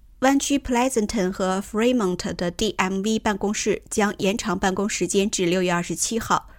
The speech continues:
从早上七点开始。申请人需要在来之前填写表格，并携带身份证件，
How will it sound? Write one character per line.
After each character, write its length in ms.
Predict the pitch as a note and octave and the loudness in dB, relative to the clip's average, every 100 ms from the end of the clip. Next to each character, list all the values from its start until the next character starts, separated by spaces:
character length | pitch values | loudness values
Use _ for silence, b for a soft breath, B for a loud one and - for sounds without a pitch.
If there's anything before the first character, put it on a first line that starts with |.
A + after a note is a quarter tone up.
| b | b
从 200 | - G3+ | -4 -2
早 200 | G3+ F3 | 2 2
上 260 | F3 F#3 F3+ | 2 0 0
七 160 | - | -2
点 160 | B3 E3 | -2 -2
开 180 | - G#3+ | -2 -2
始。 280 | - - - b b b b b b | -2 -4 -8 b b b b b b
申 160 | - C4+ | 4 6
请 160 | A#3+ | 6
人 180 | F#3 F#3 | 4 2
需 140 | - | 2
要 120 | G3+ F#3 | 4 4
在 200 | F#3+ F3 | 2 2
来 180 | E3+ | 2
之 180 | F3 F#3+ | 2 0
前 320 | F#3+ G3 F3 | 0 0 0
填 240 | F#3+ - E3+ | -2 -2 0
写 140 | G3 | 0
表 220 | G3 D#3 | 2 2
格， 340 | C#3+ D#3+ F#3 - b b | 2 0 -2 -2 b b
并 200 | B3+ A3+ | 0 2
携 180 | G3+ | 2
带 160 | G3 G3+ | 4 4
身 180 | - B3+ | 4 2
份 200 | B3+ F#3+ | 4 2
证 200 | G3+ F3+ | 0 0
件， 280 | F#3+ F#3+ | 2 2